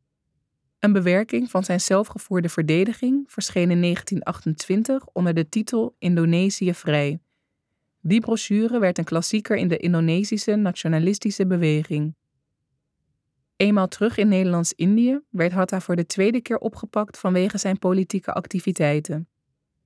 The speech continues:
Hij wees iedere samenwerking met koloniale instanties af. In negentien vierendertig werd hij samen met de nationalistische strijders Sukarno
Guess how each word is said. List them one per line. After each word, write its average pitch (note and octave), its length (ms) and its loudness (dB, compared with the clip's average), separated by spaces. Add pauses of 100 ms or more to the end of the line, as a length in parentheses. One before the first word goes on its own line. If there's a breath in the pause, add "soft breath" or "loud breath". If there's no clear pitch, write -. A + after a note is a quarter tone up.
(400)
Hij F3+ 200 2
wees G#3 360 2
iedere A#3+ 260 0
samenwerking G#3 840 0
met F#3 140 0
koloniale F3 720 2
instanties F3+ 640 -2
af. D3+ 300 -2 (1040)
In F#3 120 2
negentien F#3+ 380 0
vierendertig A3+ 880 0
werd F3+ 160 0
hij F3+ 120 0
samen G#3 360 0
met F#3+ 140 2
de F3 80 -4
nationalistische E3+ 800 -2
strijders E3+ 540 -2
Sukarno A#3 680 0